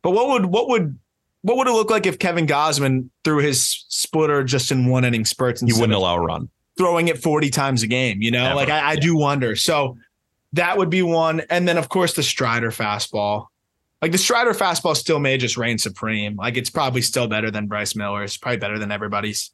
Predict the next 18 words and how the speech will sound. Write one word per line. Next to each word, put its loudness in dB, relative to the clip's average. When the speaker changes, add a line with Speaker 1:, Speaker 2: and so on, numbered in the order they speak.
Speaker 2:
I 0
love 2
Max 0
Fried's -2
curveball. -2
That's -2
another 2
Speaker 1:
Yeah, 2
Speaker 2:
one 0
Speaker 1:
that's 0
Speaker 2:
I 2
Speaker 1:
also 0
Speaker 2:
think 2
Speaker 1:
the 0
Speaker 2:
is 0
Speaker 1:
most 0
aesthetically -2
pleasing. -6